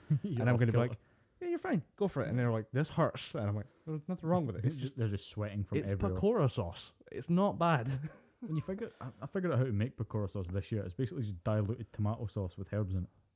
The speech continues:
Speaker 2: Yeah.
Speaker 1: It's not hard to make.
Speaker 2: Yeah, there's a little couple spicy peppers in there, and you
Speaker 1: Yeah.
Speaker 2: just, you good.
Speaker 1: It's
Speaker 2: Yeah,
Speaker 1: good.
Speaker 2: you don't have to worry about it. I mean, I've, I actually d-, I did one shift at a, a, a fast food place, and I had to do, like, pouring out the pakora sauce.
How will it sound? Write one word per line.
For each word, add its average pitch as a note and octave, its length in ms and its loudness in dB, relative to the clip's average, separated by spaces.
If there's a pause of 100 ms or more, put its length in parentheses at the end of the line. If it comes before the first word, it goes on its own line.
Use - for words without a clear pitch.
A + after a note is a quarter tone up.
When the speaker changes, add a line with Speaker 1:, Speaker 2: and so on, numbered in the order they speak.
(160)
Speaker 2:
Yeah. D3 80 4 (380)
Speaker 1:
It's A#2+ 200 -12
not A2+ 220 2
hard G#2 200 0
to G2+ 40 -4
make. G2+ 140 -2 (400)
Speaker 2:
Yeah, C3+ 80 -4 (120)
there's A#2+ 120 -6
a A#2+ 40 2
little B2+ 200 4
couple B2+ 320 0 (180)
spicy - 320 -2
peppers C3 260 0
in C3+ 60 2
there, C3+ 120 4
and C#3 100 4
you C3 60 2
Speaker 1:
Yeah. C3 40 2
Speaker 2:
just, - 160 -4
you B2+ 80 -4
good. D#3 140 0 (180)
Speaker 1:
It's - 80 -20 (480)
Speaker 2:
Yeah, D3 80 -8
Speaker 1:
good. C3+ 140 -8
Speaker 2:
you G#2 80 -8
don't A2+ 160 -2
have A2+ 100 0
to C3 80 0
worry B2+ 160 4
about A2 140 2
it. G2 100 0
I G2+ 80 2
mean, G#2 300 2 (420)
I've, G#2+ 220 -2
I G#2+ 100 0
actually G2+ 300 -2
d-, - 160 -10
I G2+ 240 -4
did F#2 320 -4
one G2+ 180 6
shift - 380 -4 (100)
at F#2 80 -2
a, F2+ 240 2 (240)
a, F#2+ 140 -2 (100)
a G#2 60 -8
fast F#2 340 -4
food F#2+ 180 -4
place, F#2 240 0
and F#2 80 -2
I E2+ 40 0
had E2+ 100 0
to - 80 -20
do, F2+ 260 2
like, - 220 -4
pouring F#2+ 260 2
out F#2+ 60 -2
the - 80 -16
pakora G#2 320 0
sauce. A2 240 0